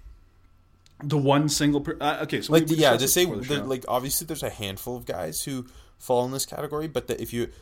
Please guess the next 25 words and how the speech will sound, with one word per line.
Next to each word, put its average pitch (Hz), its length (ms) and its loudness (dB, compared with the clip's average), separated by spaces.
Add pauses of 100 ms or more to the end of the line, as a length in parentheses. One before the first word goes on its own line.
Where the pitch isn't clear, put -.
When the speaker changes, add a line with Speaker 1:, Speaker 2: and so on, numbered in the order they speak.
(160)
Speaker 2:
like, 123 120 -6
how 123 140 0
we 113 140 -2
just 107 200 -4
picked - 300 -8
Gardner 104 400 -2
Minshew 101 380 -8
as 98 100 -6
the 95 100 -6
biggest 98 340 -2
surprise, 104 520 -4
like, 101 160 -4 (340)
it's 110 160 -2
hard 107 220 0
to 95 60 -10
pick 92 420 -8
the 107 240 -4
biggest 90 420 -6
disappointment. - 600 -14 (760)
Speaker 1:
Okay. 139 280 0 (1040)
You 135 120 -2
want 143 140 2
the 143 80 -4
correct 120 300 -2
answer? 170 380 0